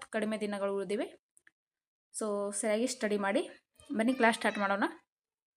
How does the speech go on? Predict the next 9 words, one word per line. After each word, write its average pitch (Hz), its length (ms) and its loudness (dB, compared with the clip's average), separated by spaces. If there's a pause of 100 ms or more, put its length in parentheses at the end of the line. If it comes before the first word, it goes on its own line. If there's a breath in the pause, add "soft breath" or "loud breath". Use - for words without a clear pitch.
(1200)
ವಿಜಯನಗರ 247 500 2
ಸಾಮ್ರಾಜ್ಯದ 214 520 0
ಕೊನೆಯ 220 360 2
ಸಾಮ್ರಾಜ್ಯ 202 720 2
ಯಾವುದು? 185 340 4 (1300)
So 214 140 -8
ಇದಕ್ಕೆ 208 200 -2
ಸರಿಯಾದ 214 300 -2
ಉತ್ತರ 214 300 0